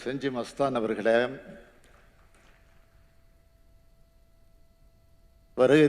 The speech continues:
தந்து சிறப்பித்துள்ள மாண்புமிகு அமைச்சர் பெருமக்களே, சிறப்பு விருந்தினராக வருகை தந்து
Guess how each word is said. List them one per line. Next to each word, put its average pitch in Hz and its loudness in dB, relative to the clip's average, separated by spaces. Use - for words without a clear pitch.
தந்து 143 0
சிறப்பித்துள்ள 131 0
மாண்புமிகு 127 -2
அமைச்சர் 135 -2
பெருமக்களே, 110 0
சிறப்பு 147 2
விருந்தினராக 131 4
வருகை 123 2
தந்து 123 -2